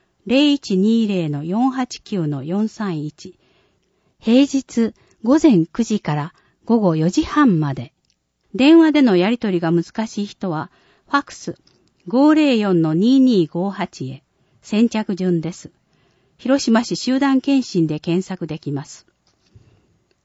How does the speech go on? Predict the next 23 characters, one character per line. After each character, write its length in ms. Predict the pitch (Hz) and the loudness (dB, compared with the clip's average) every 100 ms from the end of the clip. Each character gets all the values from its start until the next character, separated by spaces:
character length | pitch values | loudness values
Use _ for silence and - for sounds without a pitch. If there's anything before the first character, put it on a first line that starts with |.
| _ _ _ _ _ | _ _ _ _ _
栄 240 | 233 285 330 | 0 4 6
養 240 | 330 330 | 6 4
相 340 | 320 302 254 160 | 2 0 2 0
談、 260 | 135 143 - _ _ _ | -4 -8 -12 _ _ _
予 80 | 190 | -4
約 220 | 214 247 | -4 -4
制 280 | - 196 180 | -8 -6 -4
で 100 | 160 | -6
す。 240 | - 165 160 _ _ _ _ _ _ _ _ | -10 -18 -20 _ _ _ _ _ _ _ _
肥 160 | _ 240 | _ 2
満 240 | 262 311 | 6 6
が 140 | 294 285 | 4 2
気 140 | 277 | 4
に 120 | 277 | 4
な 140 | 269 262 | 4 2
る 100 | 226 | -2
人 200 | - 185 | 0 0
の 100 | 170 | 0
食 260 | - 196 240 | -2 -6 -2
事 140 | 247 | 0
内 260 | 226 214 170 | 0 0 -2
容 180 | 151 | -4
や、 240 | 151 156 | -6 -8